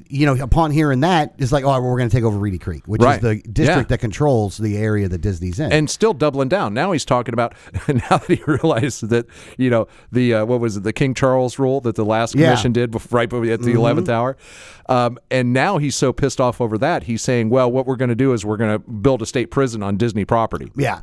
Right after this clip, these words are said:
Speaker 2: Yeah,
Speaker 1: I
Speaker 2: what,
Speaker 1: mean, it
Speaker 2: right
Speaker 1: was,
Speaker 2: outside
Speaker 1: look,
Speaker 2: Disney
Speaker 1: it
Speaker 2: pro-
Speaker 1: was a joke,
Speaker 2: It,
Speaker 1: but
Speaker 2: it wasn't totally, though. It was a, it was one of those things like, "I've got the power to do this."
Speaker 1: Yeah.
Speaker 2: You know, he probably won't, but, you know, he's, he's, you know,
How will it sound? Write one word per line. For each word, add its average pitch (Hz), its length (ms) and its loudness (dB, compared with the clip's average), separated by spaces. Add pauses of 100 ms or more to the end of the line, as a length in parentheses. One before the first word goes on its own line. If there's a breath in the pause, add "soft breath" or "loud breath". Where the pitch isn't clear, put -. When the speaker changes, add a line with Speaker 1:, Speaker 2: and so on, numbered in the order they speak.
Speaker 2:
Yeah, 107 160 2
Speaker 1:
I 170 60 6
Speaker 2:
what, 170 60 8
Speaker 1:
mean, 214 120 0
it 147 60 -4
Speaker 2:
right 160 160 8
Speaker 1:
was, 131 80 4
Speaker 2:
outside 139 240 2
Speaker 1:
look, 151 80 2
Speaker 2:
Disney 110 220 -2
Speaker 1:
it 196 40 2
Speaker 2:
pro- 180 100 2
Speaker 1:
was 147 140 2
a 143 60 0
joke, 120 500 0
Speaker 2:
It, - 40 0
Speaker 1:
but 117 220 2
Speaker 2:
it 165 120 2
wasn't 185 340 0
totally, 165 400 -2
though. 92 260 0
It 110 80 0
was 123 180 -2
a, 127 80 2
it 123 160 -6
was 123 180 -2
one 156 140 2
of 147 60 0
those 139 220 0
things 143 380 -2
like, 120 200 0
"I've 170 140 -2
got 185 160 0
the 117 60 -10
power 131 240 0
to 98 80 -6
do 127 200 0
this." - 380 -12
Speaker 1:
Yeah. 143 240 2
Speaker 2:
You 101 140 2
know, 85 140 -2 (200 loud breath)
he 131 140 -2
probably 175 580 0
won't, 107 520 -4 (460 soft breath)
but, 139 460 2 (360)
you 143 120 2
know, 139 120 2
he's, 151 440 -2
he's, 127 340 -2
you 147 120 -2
know, 107 120 -2